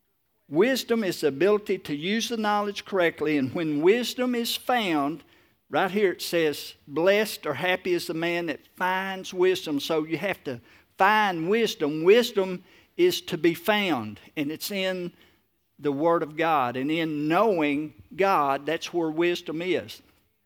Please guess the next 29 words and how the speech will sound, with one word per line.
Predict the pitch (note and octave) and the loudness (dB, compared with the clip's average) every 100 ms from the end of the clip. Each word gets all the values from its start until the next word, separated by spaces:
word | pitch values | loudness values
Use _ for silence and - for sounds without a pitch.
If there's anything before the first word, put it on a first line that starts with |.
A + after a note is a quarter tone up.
| _ _ - | _ _ -12
The | C#3+ D3 | -4 -4
fear | - A3+ B3 A3 | -2 2 6 4
of | |
the | D#3+ | 4
Lord | F3 A3+ G3+ F3+ F3 - - _ | 6 8 8 6 -2 -10 -20 _
is | - E3 - | -2 -2 -2
the | C3+ | -2
beginning | C#3 C3+ A3 G#3+ D#3+ | -2 2 2 2 0
of | D3 D3+ | 0 4
wisdom. | G3+ G3+ - A#2 - - _ _ - | 6 4 2 -10 -12 -18 _ _ -18
The | C3+ | -8
fear | - F#3+ | 0 2
of | F3+ | 2
the | F3 | 2
Lord's | F3+ F#3+ F3+ | 4 4 2
the | D#3 | -4
beginning | C3+ D#3+ D#3 D#3+ F#3 F#3 F3+ | -4 -4 -2 -2 -2 -2 -4
of | E3 | -4
knowledge. | F3 A3 E3 A#2+ - - - - _ | -4 -4 -6 -8 -14 -20 -20 -20 _
When | E3+ F3+ | -2 4
we | F3+ | 4
fear, | F3+ G3 G#3+ G#3+ G#3 G#3+ - _ - | 4 2 6 6 4 0 -8 _ -4
have | F3+ D3+ | -2 0
a | |
reverential | D3 E3+ F#3+ G#3 G#3+ - F#3+ | 2 2 2 -2 -4 -4 -6
fear | - G3 G3 | 0 2 2
of | F3+ | 2
the | |
Lord, | E3+ D#3+ D#3 D3+ | 0 2 2 0